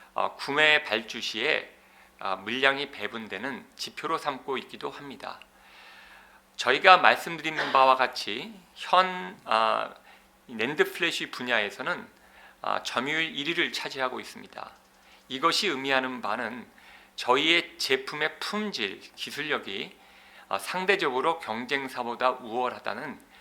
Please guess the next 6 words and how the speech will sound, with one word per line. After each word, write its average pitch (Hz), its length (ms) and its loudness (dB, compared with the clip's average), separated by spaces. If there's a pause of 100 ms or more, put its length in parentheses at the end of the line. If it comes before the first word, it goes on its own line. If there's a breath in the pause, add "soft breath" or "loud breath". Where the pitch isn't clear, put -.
(140 loud breath)
객관적인 139 920 -2 (140)
증거라고 120 680 -4
할 135 180 -10
수가 - 260 -8
있습니다. - 460 -14 (3000 loud breath)
아, 110 500 2